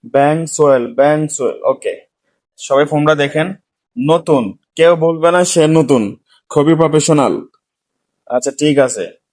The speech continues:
পারফেক্ট লাতের ফোম। হ্যাঁ, যাও, তোমার লাতে আটটা করো। আজকে আমাদের ফ-, আহ, ফরহাদ আমাদেরকে একটা হার্ড লাভ বানিয়ে দেখাবে, একটা লাভ হবে। কাপ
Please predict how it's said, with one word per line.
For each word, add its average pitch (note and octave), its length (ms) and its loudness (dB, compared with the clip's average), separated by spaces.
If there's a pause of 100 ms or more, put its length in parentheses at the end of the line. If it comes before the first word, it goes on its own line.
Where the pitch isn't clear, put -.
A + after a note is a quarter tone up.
(160)
পারফেক্ট E3 480 -2
লাতের D#3 320 0
ফোম। A#2+ 340 -6
হ্যাঁ, A#2 220 -6 (100)
যাও, B2 220 0 (640)
তোমার C3 240 2
লাতে C3+ 320 0
আটটা C3+ 240 -2
করো। A2+ 400 -4 (500)
আজকে A#2+ 300 -4
আমাদের D3 320 2
ফ-, - 200 -10
আহ, B2+ 220 2
ফরহাদ D3 440 0
আমাদেরকে D3 440 2
একটা D3 280 0 (340)
হার্ড C3+ 400 0 (640)
লাভ B2+ 300 2 (100)
বানিয়ে D3+ 300 2
দেখাবে, A#2+ 540 -2
একটা - 240 -6
লাভ C#3+ 340 4
হবে। A#2 360 0 (380)
কাপ C#3+ 160 -2